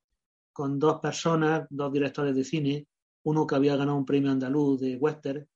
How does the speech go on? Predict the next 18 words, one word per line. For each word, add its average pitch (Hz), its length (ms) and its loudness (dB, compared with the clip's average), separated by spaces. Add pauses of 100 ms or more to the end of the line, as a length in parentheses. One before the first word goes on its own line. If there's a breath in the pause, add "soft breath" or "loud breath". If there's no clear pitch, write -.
(120)
que 131 100 -10
era 131 120 -2
un 135 80 -2
apasionado 135 480 -4
del 127 140 -8
cine 139 300 0
de 127 120 0
western, 135 460 -2 (320)
iba 135 200 0
allí 135 200 4
al 131 120 4
desierto 131 360 -4
de 127 80 -4
Tabernas 131 560 -2 (300)
con 131 120 -6
los 131 140 -4
caballos, 135 800 -2 (340)
a, 135 360 -2